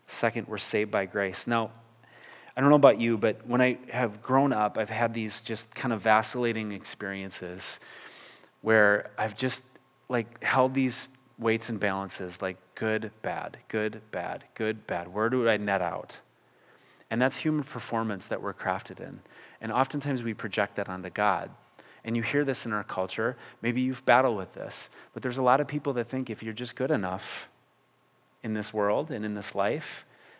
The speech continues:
then God will approve of you and receive you into his kingdom when this life is over or when he comes back.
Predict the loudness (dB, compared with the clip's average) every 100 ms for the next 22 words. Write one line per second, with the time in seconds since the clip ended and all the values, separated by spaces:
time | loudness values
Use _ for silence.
0 | -6 -4 2 2 2 -2 -4 -4 -6 -6
1 | -8 -6 -6 -6 -8 -8 -8 -8 -8 -8
2 | -10 -10 -12 -10 -10 -10 -10 -10 -10 -10
3 | -10 -10 -12 -6 -4 -4 -8 -8 -4 -6
4 | -6 -10 -12 -12 -14 -4 0 0 -4